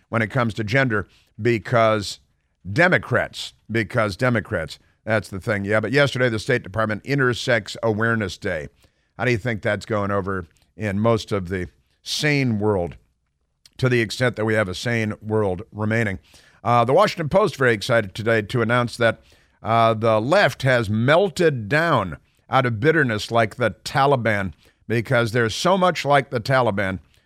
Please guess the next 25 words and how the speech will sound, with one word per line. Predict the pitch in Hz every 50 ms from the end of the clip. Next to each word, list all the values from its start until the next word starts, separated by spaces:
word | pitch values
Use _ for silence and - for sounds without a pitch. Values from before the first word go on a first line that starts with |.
| _ _
these | - 107 117 113 110 -
days. | - 113 107 104 104 - - _ _ _ _ _ _ _ -
Are | 143 175
they, | 196 180 170 165
do, | 147 151 175
Michael, | 170 170 202 247 208 208
do | 165 147
you | 139 123
think | - 196 220 196
the | 135 127
Democrat | 160 180 185 127 - 143 131 - 107
Party | - 135 123 123 117
is | 107 107 95
more | 113 123 143 151 147
like | 135 117 107 104 - -
the | 110 101
Taliban | 90 - - - 135 147 180 190 175 160 170 160 160 160 147
today | - 151 139 131 127 127 131 131 _ _ _ _ _ _ _ _ _
or | - 117 117 113 107
Hamas? | 90 110 110 107 107 117 107 78 - - - - - - _ _ _ _ _ _ _ _ _ _ _ -
More, | 113 127 131 123 120
you | 117 110
think, | 104 - 156 151 123 - -
leaning | 113 127 156 196 208 214 202 180 165
Hamas, | 139 120 117 110 113 135 147 156 165 165 147 139 - - -